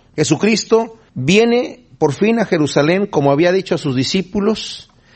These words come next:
y ya les había anunciado que era necesario que fuera a Jerusalén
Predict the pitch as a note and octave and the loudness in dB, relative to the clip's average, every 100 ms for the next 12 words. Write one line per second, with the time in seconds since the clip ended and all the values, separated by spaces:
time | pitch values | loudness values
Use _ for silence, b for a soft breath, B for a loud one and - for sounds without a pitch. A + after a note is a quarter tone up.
0 | b b - A#2+ E3 G3+ G#3+ D#3 D3 F#3+ | b b -2 2 2 2 0 0 0 0
1 | F#3+ F3 - F3 F3+ F#3+ B3+ - _ _ | 0 -2 -2 0 0 -2 -6 -10 _ _
2 | - C#3 D#3 E3 C3+ - D3+ D3+ D#3 - | -6 0 2 2 -2 -2 0 0 0 -2
3 | B2 - D3+ F3 - D3 C3 C3 B2 E3+ | -4 0 0 0 0 -2 -2 -2 -2 -2
4 | B3 | -6